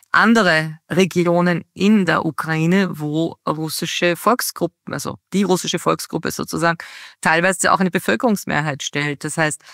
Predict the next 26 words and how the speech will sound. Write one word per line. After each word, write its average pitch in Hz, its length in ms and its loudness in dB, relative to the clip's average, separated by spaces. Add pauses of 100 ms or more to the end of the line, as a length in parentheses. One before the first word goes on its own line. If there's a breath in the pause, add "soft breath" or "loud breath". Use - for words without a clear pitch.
(340 loud breath)
es - 300 -2
sind, 208 400 2
äh, 160 300 2
Fragen, 190 960 2 (100)
äh, 147 160 -4
Sprache, 196 640 2 (680)
äh, - 100 -6
Kirche, 160 840 2
also 143 340 -4
was 139 200 -2
ist - 240 -8
los, 165 240 -2
äh, 151 320 -2
was 151 160 -6
ist - 100 -14
passiert - 400 -4
mit 160 160 -4
der 165 140 0 (420 loud breath)
orthodoxen 165 560 2
Kirche, 226 340 2
die - 120 -4
verboten 143 560 -2
wurde 147 260 -2
in 175 200 2
der 165 140 0
Ukraine. 151 600 -2